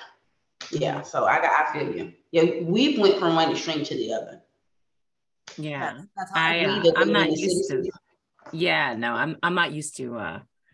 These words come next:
Speaker 2: the South sometimes. Um, but I, uh, 'cause I grew up like you, uh, you were born in Jersey. It sounds like, what part of Jersey did you, were you born in?
Speaker 1: South Jersey.
Speaker 2: Like Glassboro,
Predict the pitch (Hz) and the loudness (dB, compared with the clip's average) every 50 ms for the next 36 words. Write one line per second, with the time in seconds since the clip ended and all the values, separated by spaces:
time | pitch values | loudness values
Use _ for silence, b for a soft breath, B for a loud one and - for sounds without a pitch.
0 | _ _ _ _ _ _ _ _ _ _ _ _ _ _ _ _ - 143 - - | _ _ _ _ _ _ _ _ _ _ _ _ _ _ _ _ -8 -8 -6 -4
1 | 143 113 110 131 - B B B B B - - 170 151 143 - 127 87 90 - | -4 -4 -6 -6 -10 B B B B B -8 -6 -6 -6 -6 -6 -8 -8 -8 -8
2 | 127 117 - - 151 151 147 143 135 165 165 165 165 170 170 165 160 - 165 160 | -10 -10 -8 -4 -4 -2 -2 -2 -2 0 0 2 2 2 0 -2 -2 -2 -2 -2
3 | 160 175 160 175 165 156 185 175 170 170 165 - _ _ - 165 160 156 - 226 | -2 -2 -2 -2 -2 0 0 0 0 0 -2 -6 _ _ -6 -4 -4 -4 -4 -2
4 | 262 240 185 175 170 170 185 - _ - 156 156 143 143 147 160 170 165 147 127 | 0 2 2 2 0 -2 -6 -10 _ -6 -4 -4 -4 -4 -6 -6 -6 -6 -6 -6
5 | 147 165 185 190 180 160 151 143 139 135 139 135 135 127 - 131 131 139 131 127 | -8 -4 -4 -4 -4 -4 -8 -10 -10 -12 -10 -10 -10 -10 -8 -8 -8 -8 -8 -8
6 | - - 135 131 127 135 127 - 156 156 165 165 156 156 143 156 143 151 143 147 | -8 -10 -8 -8 -8 -8 -6 -6 -6 -4 -4 -4 -4 -4 -4 -6 -6 -6 -8 -8
7 | 147 139 139 135 135 135 135 _ _ _ _ 160 143 139 131 131 127 135 135 135 | -8 -8 -10 -10 -12 -14 -16 _ _ _ _ -12 -10 -10 -10 -10 -8 -8 -8 -6
8 | 147 170 220 240 196 190 185 185 180 175 160 160 - - 139 143 147 - - - | -8 -2 2 4 4 4 4 4 4 4 4 4 2 0 -4 -6 -6 -10 -14 -18
9 | - _ _ _ _ _ _ _ _ _ _ _ _ _ _ _ _ _ 170 175 | -20 _ _ _ _ _ _ _ _ _ _ _ _ _ _ _ _ _ -4 -4
10 | 170 143 - 170 156 151 185 196 - - 214 220 226 233 247 254 269 285 330 | -4 -4 -2 -2 -2 -2 -2 -4 -2 0 2 2 2 2 0 -2 -4 -6 -8